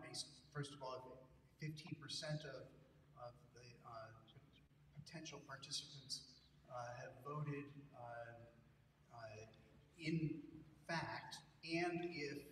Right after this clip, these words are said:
a vote no, either be, uh, too high or too low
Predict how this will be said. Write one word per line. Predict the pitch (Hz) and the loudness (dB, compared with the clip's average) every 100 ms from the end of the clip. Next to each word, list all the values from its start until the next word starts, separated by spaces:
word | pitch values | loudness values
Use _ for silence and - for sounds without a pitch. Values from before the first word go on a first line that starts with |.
| - - | -12 -10
a | 147 139 131 - | -6 -6 -4 2
vote | 151 151 151 143 | 4 6 2 0
no, | 151 143 - 139 | 4 6 4 -2
either | 147 151 143 - - | -4 -2 -2 -2 -8
be, | 135 135 - - | -12 -12 -14 -6
uh, | 131 131 123 123 | 0 2 0 -2
too | - 170 | -4 -2
high | 156 151 - - | 4 4 4 0
or | 170 202 | 0 0
too | - - 135 | -2 -6 -2
low | 120 120 117 | 0 0 -2